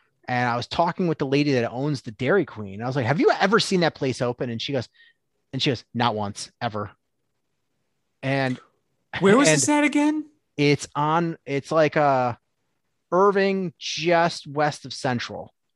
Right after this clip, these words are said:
Speaker 2: Okay,
Speaker 1: Like,
Speaker 2: so it's
Speaker 1: right up
Speaker 2: in
Speaker 1: where
Speaker 2: Chicago.
Speaker 1: It's in Chicago. And
Speaker 2: Okay.
Speaker 1: when you look in the, it's a sports store. Like, they sell, like, like, you know, like Clark Street Sports, kinda like that. Except when you look in the window, it is, they have, like, a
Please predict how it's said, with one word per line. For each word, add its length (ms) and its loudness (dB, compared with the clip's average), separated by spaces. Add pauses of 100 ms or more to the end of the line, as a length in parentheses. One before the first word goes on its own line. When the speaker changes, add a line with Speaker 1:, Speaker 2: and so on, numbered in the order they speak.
(120)
Speaker 2:
Okay, 160 4
Speaker 1:
Like, 80 8
Speaker 2:
so 160 2
it's 60 6
Speaker 1:
right 120 4
up 60 0
Speaker 2:
in 120 4
Speaker 1:
where 40 2
Speaker 2:
Chicago. 720 -2
Speaker 1:
It's 140 -4
in 120 4
Chicago. 540 0 (360)
And 260 6
Speaker 2:
Okay. 120 -10 (260)
Speaker 1:
when 180 2
you 160 0
look 380 0
in 220 -6
the, 140 -4 (140)
it's 160 -8
a 60 -4
sports 540 -2
store. 360 -6
Like, 160 -4
they 120 2
sell, 280 2
like, 260 0 (680)
like, 240 -12 (260)
you 140 -2
know, 240 0
like 160 -4
Clark 320 0
Street 300 -6
Sports, 420 -6
kinda 200 -2
like 200 -4
that. 240 2 (460)
Except 320 0
when 80 4
you 100 0
look 240 0
in 80 2
the 80 0
window, 560 0 (340)
it 160 0
is, 140 0
they 140 -2
have, 260 -2
like, 140 -6
a 80 -14